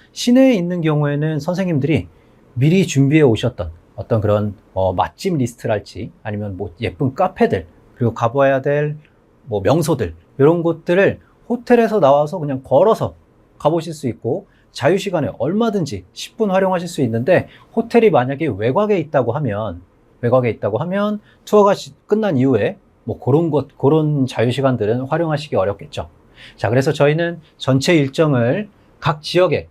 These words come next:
시내 중심에서, 어, 사 성, 오 성급 호텔에서 진행을 하고 있고요. 자, 그리고 우유니 호텔, 우유니 지역에서는, 자, 아침에 나가서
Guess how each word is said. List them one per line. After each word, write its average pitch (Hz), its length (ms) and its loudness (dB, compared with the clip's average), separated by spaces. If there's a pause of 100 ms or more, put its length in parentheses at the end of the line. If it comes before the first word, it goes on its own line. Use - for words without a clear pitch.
(160)
시내 196 340 -8
중심에서, 160 1040 -4 (260)
어, 98 200 -10
사 190 340 0
성, 196 360 -4
오 113 100 -4
성급 143 360 -2
호텔에서 143 440 0
진행을 117 400 -4
하고 160 220 -2
있고요. 110 500 0 (480)
자, 127 140 -2
그리고 160 400 2 (240)
우유니 226 580 2
호텔, 214 500 0
우유니 185 1000 2
지역에서는, 113 880 -2 (1080)
자, 95 200 -6
아침에 175 460 -2
나가서 160 720 0